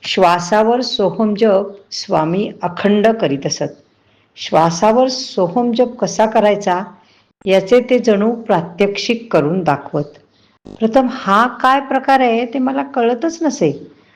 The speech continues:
पुढे मात्र मला याचा उलगडा झाला.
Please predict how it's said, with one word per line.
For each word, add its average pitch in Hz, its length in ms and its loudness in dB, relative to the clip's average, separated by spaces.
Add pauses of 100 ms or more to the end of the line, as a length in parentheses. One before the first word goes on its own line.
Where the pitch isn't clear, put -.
(360)
पुढे 226 220 6
मात्र 262 400 2
मला 185 280 2
याचा 180 360 0
उलगडा 156 600 0
झाला. 151 400 -4